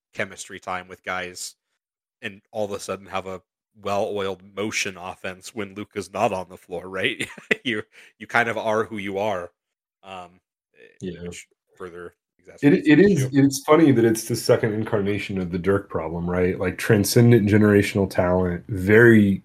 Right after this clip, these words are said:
Speaker 2: unique game, but you've gotta build your teams. Like, every one of those Dallas teams that was any good was a Dirk team. Like, you build it around the star.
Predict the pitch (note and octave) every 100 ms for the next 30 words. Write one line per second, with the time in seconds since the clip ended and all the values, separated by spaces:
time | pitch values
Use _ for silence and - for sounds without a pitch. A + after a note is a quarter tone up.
0 | G#2 G2+ G#2 G#2 G#2 - F#2+ F2+ F2 E2+
1 | E2 E2+ _ _ _ _ - G2 G2+ F#2
2 | G2+ G2+ F#2 G2+ F#2+ F2+ F2 G2+ G#2 F2+
3 | E2+ F2 E2+ G#2+ G#2+ G#2+ A2+ G#2+ G2+ G#2
4 | G#2 F#2+ G2+ G#2+ G2 - G2+ F#2 F2+ F#2+
5 | F#2 F#2+ F#2 A2 E2+ F2 F2+ E2+ F#2+ G2
6 | - D#2+ D#2 D#2 F#2+ - F2 F2+ F#2+ F2
7 | G2 F#2+ F#2 F2+ F2+ F2+ F2 - G2+ F#2+
8 | D#2 D#2+ E2+